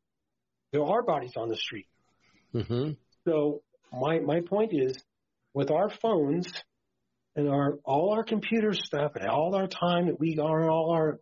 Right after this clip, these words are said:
Speaker 1: technical stuff, trust no one and research everyone.
Speaker 2: Yep. Amen to that. Yep. Yeah. Yeah. You gotta watch who you, uh, who you listen to.
Speaker 1: Yeah.
Speaker 2: Um, you know,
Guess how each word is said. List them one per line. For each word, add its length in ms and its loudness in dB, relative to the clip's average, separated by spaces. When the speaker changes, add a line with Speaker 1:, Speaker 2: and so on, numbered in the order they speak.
Speaker 1:
technical 360 -2
stuff, 340 -2
trust 640 -2
no 280 2
one 320 0
and 280 -2
research 560 0
everyone. 460 -2
Speaker 2:
Yep. 260 -2
Amen 180 -2
to 340 0
that. 300 0
Yep. 260 -2
Yeah. 140 2
Yeah. 160 0
You 140 -2
gotta 200 2
watch 280 0
who 80 -2
you, 340 2
uh, 280 4
who 220 -2
you 160 0
listen 360 -2
to. 280 0
Speaker 1:
Yeah. 240 2
Speaker 2:
Um, 160 -4
you 80 0
know, 200 2